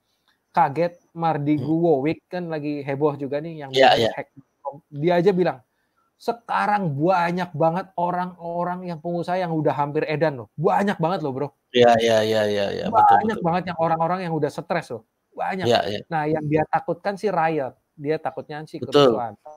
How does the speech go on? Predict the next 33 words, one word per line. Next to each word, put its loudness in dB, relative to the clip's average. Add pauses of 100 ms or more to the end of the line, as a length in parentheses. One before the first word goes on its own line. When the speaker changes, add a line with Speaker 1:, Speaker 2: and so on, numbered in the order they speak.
Speaker 2:
Betul, -6
betul, -6
Speaker 1:
Tapi -2
Speaker 2:
betul, 0
Speaker 1:
yang -2
Speaker 2:
betul. -14
Speaker 1:
ini -12
sih, -12
yang -14
kalau -4
saya -4
lihat -6
sih -8
udah, -6
kalau -8
dibilang -8
arahnya -6
ke -20
sana -8
sih, -12 (480)
mungkin 0
ada 4
arahnya -4
ke -10
sana. -10
Karena -8
sekarang -8
itu -8 (400)
orang-orang -2
yang, -6 (920)
yang -2
ngekos, 2 (120)
yang -4